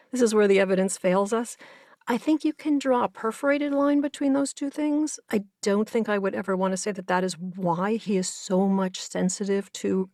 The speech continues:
liberties invaded, um, over the years that follow.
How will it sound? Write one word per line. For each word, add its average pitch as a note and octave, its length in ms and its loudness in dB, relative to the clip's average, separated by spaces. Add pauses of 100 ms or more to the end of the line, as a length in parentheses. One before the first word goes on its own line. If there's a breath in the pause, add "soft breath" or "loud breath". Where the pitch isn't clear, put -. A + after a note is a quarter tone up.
(180)
liberties F#3+ 460 2
invaded, F3+ 540 2 (580 loud breath)
um, G#3+ 160 2
over G3 180 2
the F#3 80 0
years F#3+ 200 2
that G3 100 -2
follow. G#3+ 500 0